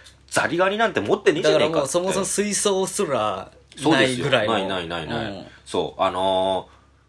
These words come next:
Speaker 1: ー、ない。本当にあの、ちくわとかもないわ。
Speaker 2: <laughs>
Speaker 1: あいつらが好きそうな。
Speaker 2: ちくわ食うの？
Speaker 1: 煮干しとかもない。
Speaker 2: おうおう。
Speaker 1: うん、あんなもんないっすわ。
Speaker 2: なんかスルメとか食うよね、
Speaker 1: したらですよ。
Speaker 2: 確か。違っ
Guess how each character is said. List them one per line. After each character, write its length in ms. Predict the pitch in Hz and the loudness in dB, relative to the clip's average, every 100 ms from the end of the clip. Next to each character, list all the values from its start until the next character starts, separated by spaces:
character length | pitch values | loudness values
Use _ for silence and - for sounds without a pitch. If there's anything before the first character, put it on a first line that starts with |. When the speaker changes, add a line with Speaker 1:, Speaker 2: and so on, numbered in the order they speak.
| _ _ _ | _ _ _
Speaker 1:
ー、 60 | 107 | 0
な 140 | 98 | 0
い。 100 | 76 - | 0 -6
本 100 | 98 | -4
当 120 | 98 | 0
に 40 | |
あ 60 | 101 | 0
の、 80 | 107 | 2
ち 160 | - | 2
く 80 | 147 | 6
わ 100 | 147 | 6
と 80 | 139 | 6
か 80 | 107 | 2
も 80 | 90 | 0
な 80 | 87 | -2
い 60 | |
わ。 100 | 69 | -2
Speaker 2:
<laughs> 360 | - 262 - 392 | -2 -4 -4 -2
Speaker 1:
あ 60 | 92 | 0
い 40 | |
つ 100 | - | 2
ら 80 | 202 | 4
が 80 | 202 | 4
好 80 | 208 | 2
き 80 | |
そ 160 | - 240 | 2 2
う 20 | |
な。 160 | 117 101 | 2 -2
Speaker 2:
ち 0 | |
く 0 | |
わ 0 | |
食 340 | - - - | -8 -10 -4
う 60 | 117 | 2
の？ 0 | |
Speaker 1:
煮 0 | |
干 120 | 135 | 4
し 80 | - | 6
と 120 | 247 | 4
か 60 | - | 2
も 80 | 95 | 0
な 140 | 82 | -2
い。 60 | - - | -4 -8
Speaker 2:
お 60 | - | 0
う 20 | |
お 520 | 143 135 120 117 85 | 2 2 0 -4 -4
う。 40 | 82 | 0
Speaker 1:
う 0 | |
ん、 80 | 98 | 2
あ 80 | |
ん 80 | 131 | 2
な 100 | 139 | 0
も 40 | 110 | 2
ん 20 | |
な 60 | 117 | 2
い 20 | |
っ 20 | 104 | 2
す 80 | 196 | 2
わ。 160 | 226 | 2
Speaker 2:
な 80 | 247 | 0
ん 20 | 233 | 2
か 20 | |
ス 80 | 226 | 2
ル 40 | |
メ 0 | |
と 0 | |
か 60 | 131 | 0
食 220 | - 113 | -4 -10
う 20 | |
よ 60 | 101 | -10
ね、 240 | 80 82 | -10 -12
Speaker 1:
し 60 | 95 | -2
た 120 | 131 | 2
ら 140 | 165 139 | 4 2
で 180 | 87 | 0
す 180 | 92 - | -6 -2
よ。 180 | 127 - | -2 -2
Speaker 2:
確 0 | |
か。 60 | |
違 20 | |
っ 20 | - | -8